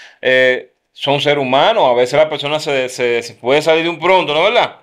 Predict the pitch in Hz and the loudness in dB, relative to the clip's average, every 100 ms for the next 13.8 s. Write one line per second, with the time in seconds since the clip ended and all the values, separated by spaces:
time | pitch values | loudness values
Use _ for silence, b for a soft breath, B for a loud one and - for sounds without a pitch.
0 | _ b b b 139 139 143 143 135 135 | _ b b b -4 -2 0 -2 -2 0
1 | 147 147 160 160 180 185 190 160 123 123 | 0 2 0 2 2 0 0 -4 -6 -4
2 | 131 135 135 185 240 123 95 - 131 135 | -4 -2 0 0 0 -6 -8 -6 -2 -2
3 | 135 151 196 196 185 185 190 180 143 - | 0 0 0 0 -2 -2 -2 -4 -8 -4
4 | 185 185 147 135 123 131 143 160 160 165 | 0 0 0 -2 2 4 2 0 0 2
5 | 165 151 147 160 170 165 165 160 156 151 | 2 0 -2 -2 0 2 0 0 -6 -6
6 | 156 B B B 135 127 131 127 113 165 | -10 B B B -4 0 2 4 4 2
7 | 123 - _ 170 202 208 170 156 180 185 | 0 -8 _ -2 -2 -2 -4 -2 0 0
8 | 170 175 170 147 151 143 131 127 127 127 | 0 0 -2 0 2 2 -2 -4 -2 -2
9 | 147 147 131 131 - b b - 127 131 | -4 -2 -2 -2 -6 b b -6 -4 -2
10 | 135 151 156 156 147 160 160 147 156 151 | 0 -2 -2 -4 -2 -2 -4 -4 -6 -2
11 | 151 151 123 123 123 120 101 117 147 156 | 0 0 0 -4 -2 -4 -4 0 2 2
12 | 143 147 135 117 120 127 147 147 143 143 | 2 -2 -8 -10 -4 -2 -2 0 0 0
13 | 135 139 139 131 139 156 143 | -4 -6 -2 0 4 4 4